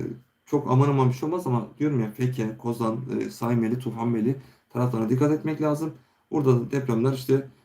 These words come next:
Göksun, Saymeli, Tufanbeli hattına devam eder. Onlar da, e, dört kişilik depremler olur. Yani yanlış bir şey olsa da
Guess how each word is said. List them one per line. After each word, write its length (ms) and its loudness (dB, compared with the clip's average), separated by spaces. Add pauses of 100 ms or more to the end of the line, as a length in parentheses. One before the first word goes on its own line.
(140)
Göksun, 560 2
Saymeli, 520 2
Tufanbeli 480 2
hattına 400 -4 (300)
devam 300 4
eder. 300 0
Onlar 320 2
da, 200 -4 (440)
e, 80 -8 (340)
dört 200 0
kişilik 340 -8
depremler 400 4
olur. 400 -2
Yani 300 -4 (480)
yanlış 360 0
bir 60 -20
şey 140 2
olsa 180 0
da 100 -2